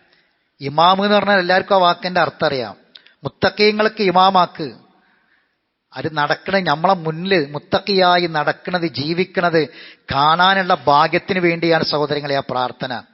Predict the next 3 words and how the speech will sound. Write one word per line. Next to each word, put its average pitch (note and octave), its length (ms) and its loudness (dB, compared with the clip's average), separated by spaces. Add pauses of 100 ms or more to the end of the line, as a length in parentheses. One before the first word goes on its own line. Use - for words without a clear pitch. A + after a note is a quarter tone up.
(320)
അതിവിടെയാണ് D3 520 0
വേണ്ടത്. B2+ 520 -4 (2000)
അപ്പോ C#3 460 0